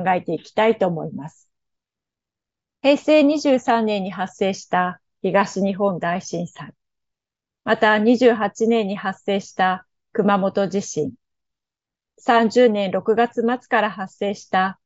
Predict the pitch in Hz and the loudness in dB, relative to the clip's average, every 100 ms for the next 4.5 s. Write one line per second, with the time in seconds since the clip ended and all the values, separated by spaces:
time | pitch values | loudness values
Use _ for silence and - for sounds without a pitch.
0 | _ _ _ 214 208 214 220 196 180 190 | _ _ _ 2 4 4 4 4 0 -4
1 | 196 180 175 170 170 170 _ _ _ _ | -4 -4 -4 -6 -8 -10 _ _ _ _
2 | _ _ _ - 202 - 226 233 247 240 | _ _ _ -8 -4 2 2 4 4 4
3 | 190 202 202 - 214 190 196 185 185 185 | 2 -2 -2 2 2 0 -4 -6 -4 -2
4 | 185 - 185 185 190 | -2 -2 0 0 -2